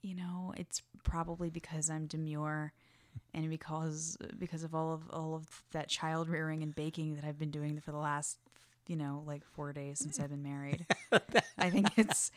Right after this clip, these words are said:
Speaker 1: I think that's probably it. It's just all of the
Speaker 2: That's right. You went out and
Speaker 1: just
Speaker 2: started rearing
Speaker 1: so
Speaker 2: children.
Speaker 1: much crock potting.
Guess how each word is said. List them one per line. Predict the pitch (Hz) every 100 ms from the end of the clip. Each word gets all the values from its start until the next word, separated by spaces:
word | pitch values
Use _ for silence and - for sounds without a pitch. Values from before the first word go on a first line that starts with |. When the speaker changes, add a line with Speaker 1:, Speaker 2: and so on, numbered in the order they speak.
| - - -
Speaker 1:
I | 214
think | 240
that's | 185 175
probably | 180 170 165 165 160
it. | 160 -
It's | - 175 -
just | 165 165
all | 160
of | 160 -
the | 90 120 170
Speaker 2:
That's | 113 -
right. | 127
You | 120
went | 120
out | 123
and | 113
Speaker 1:
just | 117
Speaker 2:
started | 104 123
rearing | 143
Speaker 1:
so | 139
Speaker 2:
children. | - 107
Speaker 1:
much | 104 87 -
crock | 185 175 -
potting. | 185 180 180 180 180